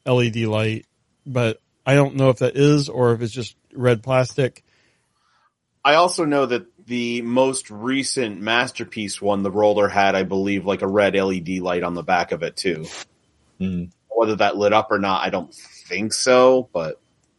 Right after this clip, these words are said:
Speaker 1: Hmm.
Speaker 3: I would guess, I mean, it, it, this is just a red bit of pla-, I mean, I would imagine it's not an L E D. I don't think it's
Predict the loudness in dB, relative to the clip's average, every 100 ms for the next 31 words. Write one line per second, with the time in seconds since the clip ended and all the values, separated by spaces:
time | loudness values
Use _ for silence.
0 | _ -14 -10 -10 -14 _ _ _ _ _
1 | _ _ _ -2 0 0 0 0 2 2
2 | 2 2 2 0 -2 _ -10 -10 -10 _
3 | _ _ _ _ -2 -2 -2 -6 -10 0
4 | 0 0 _ _ _ -4 2 2 2 0
5 | 0 -2 -4 -4 -4 -4 0 2 2 2
6 | 2 2 0 -2 -6 -4 -2 -2 -2 _
7 | -12 -4 -2 0 -2 -2 0 2 0 0
8 | -2 -4 -4 -8 -6 -6 -6 -12